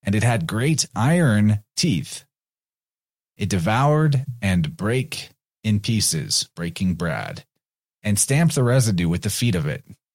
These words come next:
And it was diverse from all the beasts that were before it." And diverse in this context means different. "And it had ten horns." Mobius comes in,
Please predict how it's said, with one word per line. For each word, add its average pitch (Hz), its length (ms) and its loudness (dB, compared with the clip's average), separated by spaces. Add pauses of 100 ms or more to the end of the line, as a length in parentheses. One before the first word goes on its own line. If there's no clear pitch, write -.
(100)
And 98 100 0
it 107 100 0
was 92 180 -2
diverse 92 840 0
from - 260 -4
all 95 160 0
the 92 80 0
beasts 82 480 -2
that 95 240 -6
were 80 120 -4
before 87 460 -2
it." - 280 -6 (560)
And 92 460 0
diverse 113 680 0 (140)
in 98 160 0
this 90 360 0
context 85 440 -2
means 80 180 0
different. 73 380 -6 (880)
"And 135 160 4
it 127 80 2
had 143 320 2
ten 175 260 2
horns." 135 800 2 (3250)
Mobius 101 320 2
comes 101 240 2
in, 92 300 2